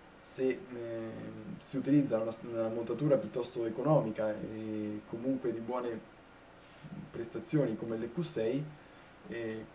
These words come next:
quello che posso consigliare è al massimo uno strumento catadiottrico da quattordici pollici, tipo Mid o Celestron che sia, oppure un Newton di circa trenta centimetri.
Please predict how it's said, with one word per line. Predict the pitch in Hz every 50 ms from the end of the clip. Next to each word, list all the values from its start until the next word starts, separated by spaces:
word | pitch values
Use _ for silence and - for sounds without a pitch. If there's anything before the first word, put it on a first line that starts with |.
| -
quello | - 151 147 139 131
che | - 110
posso | 110 - 131 127 - - 123 120 117 113 113 110 110 110 107 107 -
consigliare | 120 120 120 - 147 143 131 120 123 131 127 120 113
è | 107 95 - - - - - -
al | - 120 123
massimo | 135 147 143 135 - - - 117 113 110
uno | 117 120 117
strumento | - - 131 139 135 123 107 110 104 98 101 - - - - - - - - - - - - - - - -
catadiottrico | - 120 104 110 110 123 127 131 - - - 104 101 107
da | 104 104 104
quattordici | - 107 - 113 107 101 123 123 - -
pollici, | - - 117 107 107 104 - - - 151 156 - - - - - - - - - - - - - - - -
tipo | - 98 - - 98 98
Mid | 110 117 117 110 104
o | 110 104
Celestron | - 110 110 107 104 98 - 107 107 104 101 98
che | - 104
sia, | - - - 113 110 - 160 151 - - - - - - - - - - - - - - - - - - - - - -
oppure | - 185 - - 147 147 151 160 180
un | 196 185 151
Newton | 139 147 147 - 156 156 160 160 156 143 127 127
di | 123 127 135
circa | - - 139 131 - 143 127
trenta | 127 127 123 117 123 120
centimetri. | - 127 120 107 - 110 104 104 101 - 107 107